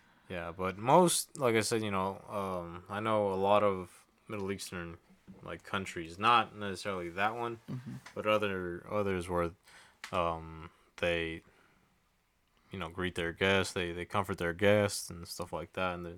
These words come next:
Speaker 1: you know, their hospital and stuff. Um,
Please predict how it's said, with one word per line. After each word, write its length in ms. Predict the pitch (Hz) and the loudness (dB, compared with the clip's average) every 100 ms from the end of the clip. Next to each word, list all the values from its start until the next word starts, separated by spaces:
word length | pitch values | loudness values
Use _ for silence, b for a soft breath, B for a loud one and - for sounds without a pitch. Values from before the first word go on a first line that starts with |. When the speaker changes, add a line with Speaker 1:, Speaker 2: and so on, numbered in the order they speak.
| - | -14
Speaker 1:
you 60 | 85 | -16
know, 140 | 87 _ b b b | -18 _ b b b
their 160 | - 90 | -6 0
hospital 480 | 95 95 - 92 85 | 0 0 -4 -6 -8
and 140 | 85 | -10
stuff. 360 | - 85 87 - b b b b b _ _ - | -8 -8 -8 -12 b b b b b _ _ -16
Um, 360 | 98 90 95 | -16 -14 -18